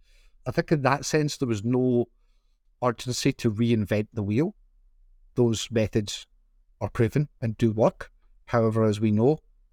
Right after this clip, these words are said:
they're not always the most exciting. We have them in the game so that you have the capability at any given point to go, uh, and max out your lingua, but also to go and practice, and also to go, uh,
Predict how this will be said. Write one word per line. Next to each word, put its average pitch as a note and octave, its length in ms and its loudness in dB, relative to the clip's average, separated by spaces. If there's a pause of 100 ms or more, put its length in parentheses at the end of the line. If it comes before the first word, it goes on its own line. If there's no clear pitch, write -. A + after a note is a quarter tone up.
they're A#2 100 0
not G#2+ 200 2
always A2 320 0
the G2+ 100 -8
most F#2+ 240 -6
exciting. - 420 0 (540)
We A#2+ 80 -2
have C3+ 240 2
them A2 180 0
in D3 140 2
the D#3 80 0
game D3 340 0
so - 220 0
that A#2 80 2
you A2+ 140 -2
have B2 200 2
the A2+ 80 -4
capability A2+ 720 0
at A2 80 -2
any A2+ 160 0
given G2 320 -4
point B2 380 0
to - 140 -2
go, G#2+ 360 0
uh, G#2 240 -2
and G#2 120 -2
max A2 300 -2
out G#2+ 220 2
your G#2+ 340 0
lingua, G#2+ 480 2 (320)
but E2+ 80 -2
also B2+ 280 0
to - 60 -2
go C3 140 0
and A#2 100 0
practice, G#2+ 600 -2
and C#3 100 -2
also G#3+ 300 0
to C3+ 100 -10
go, B2+ 360 0 (420)
uh, - 60 -12